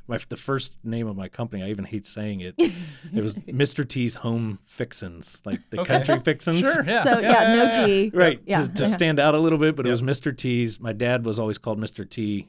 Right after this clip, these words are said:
Speaker 3: Yeah.
Speaker 1: umpiring as I was playing baseball growing up, but, uh,
Speaker 3: Mm-hmm.
Speaker 1: so I was like, "Mister T's Home Fixins."
Speaker 3: Yeah.
Speaker 1: And I, that was my, my idea at the time was, "I'll just go around and figure out
Speaker 3: Yeah.
Speaker 1: little handyman type stuff, and that's
Speaker 2: Okay.
Speaker 1: where I'll start."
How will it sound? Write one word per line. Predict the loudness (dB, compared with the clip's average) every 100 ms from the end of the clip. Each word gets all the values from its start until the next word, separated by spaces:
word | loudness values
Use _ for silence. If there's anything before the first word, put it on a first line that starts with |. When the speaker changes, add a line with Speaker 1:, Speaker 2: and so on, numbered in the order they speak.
| -6
Speaker 3:
Yeah. | -4
Speaker 1:
umpiring | 0 0 0 -4
as | -4
I |
was | -8 -8
playing | -10 -8
baseball | -8 -10 -10
growing | -8 -4
up, | -4 -6
but, | -8 -2
uh, | -2
Speaker 3:
Mm-hmm. | -4 -8 _ _ _ _ _ _
Speaker 1:
so | -6
I |
was | -6
like, | -6
"Mister | -8 -6 -6
T's | -6 -4 -2 -2 -4 -6 -12 -20 _
Home | -6 -4 -6
Fixins." | -10 -10 -10 -10 -16 -14 -16 -18 -20 -10
Speaker 3:
Yeah. | -6 -6 -8
Speaker 1:
And | -8
I, | -8 -8 -10 _ -8
that | -6
was | -6 -6
my, | -4 -4 -8
my | -10 -6
idea | -6 -4 -4
at | -6
the | -10
time | -12 -10 -10
was, | -8
"I'll | -6
just | -6 -4
go | -4
around | -4 -4
and | -6 -10
figure | -12 -8 -6
out | -8 -10 _ -8
Speaker 3:
Yeah. | -4
Speaker 1:
little | -4
handyman | -2 -2 -2 -2 -2
type | -4 -4
stuff, | -4 -2 -2 -4
and | -4
that's | -2 -2
Speaker 2:
Okay. |
Speaker 1:
where | -2
I'll | -6
start." | -6 -10